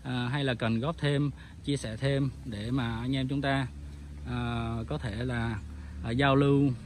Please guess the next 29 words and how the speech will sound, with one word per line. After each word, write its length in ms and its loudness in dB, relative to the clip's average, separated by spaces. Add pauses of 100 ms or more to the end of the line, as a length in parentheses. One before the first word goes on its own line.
(280)
ờ, 140 0
học 200 -2
hỏi 260 -4
lẫn 160 0
nhau, 280 4 (800)
ờ, 520 -4
qua 240 4
cái, 260 2
ờ, 720 0
kiến 180 2
thức 180 -2 (140)
và 220 -2
cái 360 0
kinh 260 6
nghiệm 220 4
trải 180 -6
nghiệm 420 0
làm 160 -2
sầu 140 0
riêng, 200 4 (640)
thì 180 0
anh 160 2
em 140 2
cứ 320 2
post, 200 0 (320)
ờ, 60 -4 (760)
vô 160 2
tư 220 4
comment 760 2